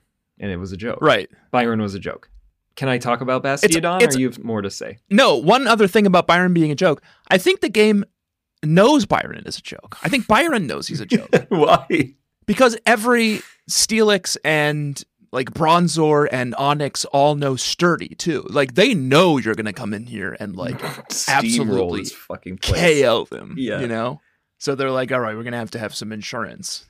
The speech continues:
Speaker 2: It's, like, terrible. And then they do Earthquake, like, they expect that to hurt you. And it's like, "This is a fucking Whiscash, sir. Good luck."
Speaker 1: <laughs> Yeah.
Speaker 2: Um, what? Do, okay, let's. How did you do against Byron?
Speaker 1: Well, I, d-, I mean, he got destroyed. I just used Rapidash against Bronzor, and then I just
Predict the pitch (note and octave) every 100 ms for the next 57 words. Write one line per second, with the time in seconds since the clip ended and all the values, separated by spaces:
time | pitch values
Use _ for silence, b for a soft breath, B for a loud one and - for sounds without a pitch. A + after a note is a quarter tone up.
0 | - D#3+ - G3 - - A3 A#3 - -
1 | - _ - E3 F#3+ D#3+ F3 F3 D3+ C3+
2 | C3+ G#2+ G2 A#2 G#2 B2 A#2 - F#2 -
3 | A2 G#2+ A2+ A#2 - F2+ A2 - C3 B2
4 | - D#3 C#3+ C3 A#2+ A2+ G#2 G2 _ _
5 | _ F#2+ B2 B2+ - - - - - -
6 | F2+ - - D3+ C3 C3 - C#3 - -
7 | G4 - F#4 - E4 - - - - -
8 | _ _ _ _ _ B B B B -
9 | - - C4+ F#3+ C3+ B2+ G#2 A#2+ D3 -
10 | D3 C3 G#2 A#2 B2+ - - B2+ C#3 D#3
11 | C3 B2+ G#2 - E2+ - F#2 - - -
12 | E3+ E3+ D3+ C#3 D#3+ D#3+ C3 C3 D#3 D#3
13 | D3+ F#3 E3 E3 F3 E3 E3+ - - F3
14 | A#2+ G#2 G#2 B2 - - B2+ C3+ C3 A2+
15 | G#2+ C3 D3 C3 C3 C3 C#3+ B2 A#2+ -
16 | - G2 A2+ C#3 A2 G2 G2+ G#2+ G#2 G#2
17 | G2 G#2 -